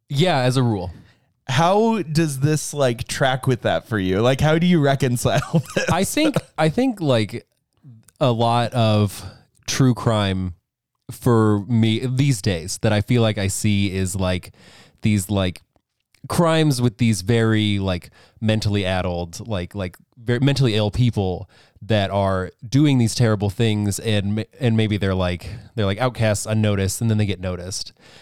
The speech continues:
Speaker 1: And then now we have all these things, and we have all these stories where we're celebrating the people who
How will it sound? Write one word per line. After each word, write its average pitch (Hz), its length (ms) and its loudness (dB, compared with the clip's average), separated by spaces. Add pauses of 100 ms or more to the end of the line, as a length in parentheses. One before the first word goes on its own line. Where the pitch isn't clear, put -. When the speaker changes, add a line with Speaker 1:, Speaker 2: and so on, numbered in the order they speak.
(200)
Speaker 1:
And 135 220 2
then 139 160 4
now 143 480 2
we 127 200 2
have 143 240 2
all 131 160 4
these 113 240 -2
things, 110 340 0
and 101 80 0
we 98 80 0
have 107 180 2
all 117 80 0
these 101 160 -4
stories 104 480 0
where 98 100 0
we're 95 100 0
celebrating 95 800 -2 (600)
the 110 200 -2
people 104 640 0
who 110 380 0